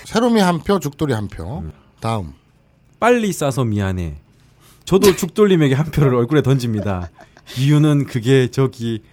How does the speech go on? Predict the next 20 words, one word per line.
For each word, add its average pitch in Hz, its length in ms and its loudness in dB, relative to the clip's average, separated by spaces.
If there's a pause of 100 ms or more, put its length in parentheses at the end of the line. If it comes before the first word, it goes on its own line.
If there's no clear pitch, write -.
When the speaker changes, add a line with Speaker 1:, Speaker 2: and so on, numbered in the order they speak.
(160)
Speaker 2:
음, 120 260 -2
그냥요. 113 460 0 (340)
Speaker 1:
자, 143 100 2
Speaker 2:
야, 135 40 4
이상하다. 156 800 6
Speaker 1:
죽돌이 196 240 4
하-, 156 140 2
두 151 240 -2
표, 202 360 2
Speaker 2:
예. 113 160 -2
Speaker 1:
세롬이 160 340 -2
한 107 160 -6
표. 101 380 -12 (180)
Speaker 2:
사람, 208 360 -6 (480)
이 180 120 -6
진짜 180 300 0
Speaker 1:
붉은 233 200 6
Speaker 2:
잘-, 240 100 6
Speaker 1:
수염님. 175 440 4
Speaker 2:
아. 82 180 -10